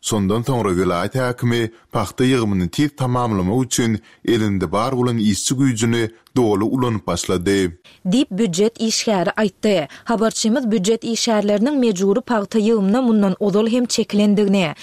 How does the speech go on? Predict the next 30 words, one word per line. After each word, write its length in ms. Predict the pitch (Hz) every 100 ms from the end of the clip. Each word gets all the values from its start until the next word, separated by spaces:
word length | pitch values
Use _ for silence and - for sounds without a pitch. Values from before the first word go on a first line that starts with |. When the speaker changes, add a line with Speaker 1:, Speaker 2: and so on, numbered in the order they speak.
| - 226
Speaker 2:
ýöne 200 | 208 185
häzirki 560 | 202 214 180 180 -
ýaly 300 | 208 190 247 - - -
köpçülikleýin 720 | 269 - - 220 - 180 233
häsiýete 560 | 226 233 - 175 160 247
eýe 300 | 214 220 185
bolmandygyny 680 | 233 220 214 202 180 180
hem 180 | 196 277 -
sözüne 380 | - 262 190 170
goşdy. 540 | 226 220 - - 220 196 147 - - -
Onuň 240 | 226 220
maglumatyna 600 | 220 220 214 208 - 208
görä, 220 | 208 220 302
welaýat 440 | 226 220 202 202 233
we 60 |
etrap 420 | 262 233 214 202
hassahanalarynyn 880 | 226 - 202 214 196 190 196 185 269
saglyk 440 | - 226 202 214 -
işgärleri 680 | 214 - 220 202 185 185 202
hem 120 | 311 - -
köpçülikleýin 680 | 262 - 226 - 190 208
palta 380 | 254 240 208 -
ýygymyna 460 | 233 233 233 190 202
çekilýär. 720 | - 226 - 208 208 196 147 -
Häzirki 420 | - 233 202 190 202
wagtda 380 | 208 - 269 -
köp 240 | - 277 -
keselhananyň 840 | 254 233 214 220 202 180 208 262
her 220 | 233 269 196
bölüminde 600 | 233 202 190 180 180